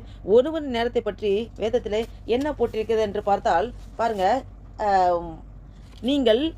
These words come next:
நித்திரை பண்-, அதாவது மத்தேயு இருபத்தாறாம் அதிகாரம் நாற்பதாம் வசனத்திலே நாம் பார்த்தோம் என்றால், "நீங்கள் ஒரு மணி நேரமாவது என்னோட கூட விழித்திருக்க கூடாதா?"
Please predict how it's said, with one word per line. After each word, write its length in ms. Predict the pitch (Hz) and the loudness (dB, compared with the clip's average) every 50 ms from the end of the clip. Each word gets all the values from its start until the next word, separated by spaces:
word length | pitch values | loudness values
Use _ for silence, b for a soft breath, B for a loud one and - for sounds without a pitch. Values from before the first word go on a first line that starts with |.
| - - - - | -12 -18 -16 -10
நித்திரை 560 | - 220 240 269 262 - - 359 339 339 320 285 | -6 -4 -4 -4 -6 -6 -6 -4 -2 -2 -4 0
பண்-, 380 | - 247 240 247 240 220 220 | 0 0 0 0 -2 -4 -8
அதாவது 640 | - - - 190 196 214 262 285 269 285 247 269 285 - - - - | -8 -6 0 0 2 4 4 2 4 4 2 2 2 -2 -10 -12 -10
மத்தேயு 580 | 196 202 202 - - - 320 302 254 233 262 | -6 -2 -2 -2 -2 -2 -2 -2 -2 -2 -2
இருபத்தாறாம் 560 | 269 226 254 294 311 302 - 302 285 285 254 | -2 -2 0 0 0 2 2 2 2 2 0
அதிகாரம் 480 | 233 220 233 247 233 214 214 247 240 208 | 0 0 0 2 2 2 2 0 0 -4
நாற்பதாம் 480 | 214 240 247 - 277 269 269 247 214 196 | -6 -6 -2 0 0 0 0 -2 -4 -6
வசனத்திலே 480 | - 226 226 196 233 196 190 226 240 | -6 -8 -8 -6 -2 0 0 -2 -2
நாம் 180 | 240 214 202 185 | -6 -8 -6 -2
பார்த்தோம் 320 | 202 208 220 220 247 214 | 0 0 0 0 0 -2
என்றால், 280 | 202 175 196 202 233 226 B B B | 0 2 2 2 2 0 B B B
"நீங்கள் 260 | 220 254 254 247 233 | -2 2 4 4 4
ஒரு 200 | 214 254 285 330 | 6 4 4 4
மணி 180 | 349 370 359 330 | 2 -2 -4 -2
நேரமாவது 460 | 302 277 247 247 226 226 220 233 254 | -2 0 0 0 0 0 0 0 0
என்னோட 480 | 247 208 220 233 269 277 269 277 262 226 | 0 0 0 0 0 2 2 2 2 0
கூட 360 | - 226 220 202 208 240 240 - - - | -2 0 2 4 4 2 2 -4 -8 -4
விழித்திருக்க 600 | 175 226 240 262 - - 262 240 247 - 254 240 240 | -4 -2 -2 -4 -4 -6 -6 -6 -2 -2 -2 -2 -2
கூடாதா?" 840 | - 220 240 233 226 226 220 208 220 214 220 220 220 202 170 147 - | 0 0 2 2 2 2 0 0 2 2 2 4 4 4 2 2 -2